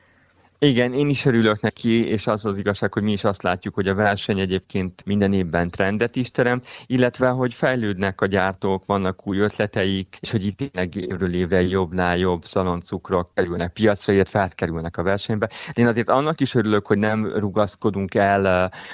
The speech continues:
a valóságtól, és hogy itt azért a, a kóstolóink azért tényleg hétköznapi emberek, és hogy a hétköznapi ember ízlése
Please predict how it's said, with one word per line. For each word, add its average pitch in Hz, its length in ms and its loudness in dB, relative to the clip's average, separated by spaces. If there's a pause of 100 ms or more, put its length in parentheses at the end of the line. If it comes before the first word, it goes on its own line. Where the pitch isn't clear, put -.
a 101 160 2
valóságtól, 98 800 0
és 98 140 -2
hogy 95 160 -4
itt 95 160 -6
azért 95 340 0
a, 95 320 4
a 101 40 2
kóstolóink 101 800 -2
azért 101 340 0
tényleg 104 260 0
hétköznapi 98 600 -2
emberek, 95 460 0 (240)
és - 140 -12
hogy 107 100 4
a - 20 0
hétköznapi 104 680 0
ember 92 300 0
ízlése 92 640 -2